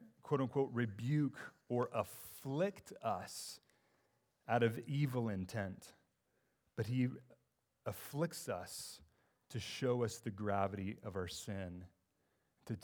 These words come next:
to show us a new way of life. It is out of love that he does so. Comparatively, the, the crackling of thorns is the song of fools in verse six from Ecclesiastes seven, that, that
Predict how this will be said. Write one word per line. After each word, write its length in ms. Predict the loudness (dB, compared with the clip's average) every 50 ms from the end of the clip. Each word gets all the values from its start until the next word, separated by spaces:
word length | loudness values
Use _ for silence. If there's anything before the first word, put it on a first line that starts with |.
| -10 -12 -8 -6
to 100 | -6 -6
show 320 | -6 -4 -2 0 2 2
us 180 | 2 2 0 -2
a 40 |
new 180 | -2 -2 -2 0
way 160 | 0 0 0
of 140 | -2 -2 -2
life. 320 | -2 -2 -2 -4 -6 -10 -16 -20 -20 -20 _ _ _ _ _ _ _ -4
It 100 | -2 0
is 120 | 4 6
out 140 | 6 6 6
of 160 | 4 2 0
love 500 | -2 0 2 4 6 6 6 4 2 -2 -8 -18 -20 -20 _ _ _ -6
that 140 | -6 -4 -4
he 120 | -4 -6
does 280 | -6 -6 -6 -6 -6 -6
so. 340 | -8 -8 -8 -8 -8 -10 -12 -16 _ _ _ _ _ _ _ _ _ _ _ _ _ _ _ _ _ _ _ _ _ _ _ _ _ _ _ _ _ _ 2
Comparatively, 720 | 4 6 8 10 12 12 12 12 12 10 10 10 10 10
the, 180 | 10 10 8 8
the 120 | 8 4
crackling 520 | 4 6 8 8 8 6 4 4 4 6 8
of 140 | 6 6 4
thorns 840 | 2 2 4 6 6 8 8 8 8 8 6 4 2 0 -2 -6 -6 -2
is 280 | 0 2 2 2 0 0
the 120 | 0 0
song 380 | 2 2 4 6 6 6 6 6
of 120 | 4 2
fools 520 | 2 0 0 2 4 4 4 2 2 0 0
in 160 | 0 0 0
verse 260 | 2 0 0 0 -2
six 560 | -4 -4 -4 -4 -4 -4 -8 -10 -10 -12 -12 -16 -20 -20 _ _ _ _ _ _ _ _ _ _ _ -6
from 280 | -4 -2 0 0 -2 -4 -6 -10 -12
Ecclesiastes 840 | -12 -4 -2 0 0 0 2 2 2 2 2 2 0 -2 -4 -4
seven, 360 | 0 2 4 4 4 4 2 0
that, 180 | 0 -2 -4 -8 -16 -20 -4 0
that 140 | 0 0